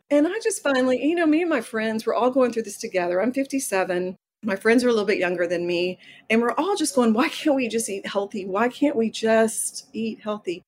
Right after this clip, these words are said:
This whole time I have been seeing a nutritionist who gets me, I mean, she's amazing, never once told me to eat five meals a day. I will say that. She never once said to do that.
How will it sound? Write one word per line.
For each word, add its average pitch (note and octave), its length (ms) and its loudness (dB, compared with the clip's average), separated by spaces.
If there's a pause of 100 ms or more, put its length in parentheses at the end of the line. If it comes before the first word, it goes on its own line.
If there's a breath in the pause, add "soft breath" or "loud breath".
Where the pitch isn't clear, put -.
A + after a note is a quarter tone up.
This A3+ 160 2
whole B3 180 4
time B3 280 2
I G3+ 100 2
have F#3+ 200 -2
been F#3+ 160 -4
seeing F#3+ 260 -4
a G3+ 40 -2
nutritionist F3 760 -4
who F#3+ 100 -4 (300)
gets G3+ 220 -4
me, F3+ 260 -2 (200)
I - 20 -6
mean, F#3+ 80 -2
she's A#3+ 240 2
amazing, F#3 720 2 (180)
never F#3 440 2
once F#3 340 0
told F3 220 -2
me E3 80 -4
to D#3 80 -6
eat D#3 180 -10
five D3+ 220 -4
meals D#3 180 -6
a D#3 60 -8
day. D#3 260 -4
I D3 80 -10
will E3+ 140 -6
say E3+ 260 2
that. E3 220 0
She F#3 160 -2
never F#3 260 4
once F3+ 380 0
said E3+ 240 2
to E3 100 -6
do D#3+ 160 -2
that. - 320 -2